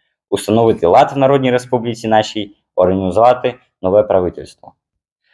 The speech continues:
А тим часом петроградське правительство народних комісарів, щоб привернути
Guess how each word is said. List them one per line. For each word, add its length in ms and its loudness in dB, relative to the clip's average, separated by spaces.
А 100 2
тим 200 4
часом 440 2
петроградське 640 2
правительство 640 0
народних 420 2
комісарів, 580 0
щоб 300 0
привернути 720 2